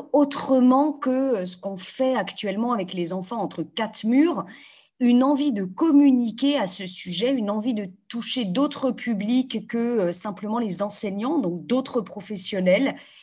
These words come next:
les éducateurs, éducateurs spécialisés, éducateurs jeunes enfants,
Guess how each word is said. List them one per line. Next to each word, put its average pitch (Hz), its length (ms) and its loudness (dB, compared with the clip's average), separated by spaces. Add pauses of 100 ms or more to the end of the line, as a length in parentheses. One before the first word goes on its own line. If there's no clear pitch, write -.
(120)
les 202 260 -2
éducateurs, 190 760 -2
éducateurs 185 480 -4
spécialisés, 196 800 -4
éducateurs 202 520 -2
jeunes 233 300 -4
enfants, 214 560 -2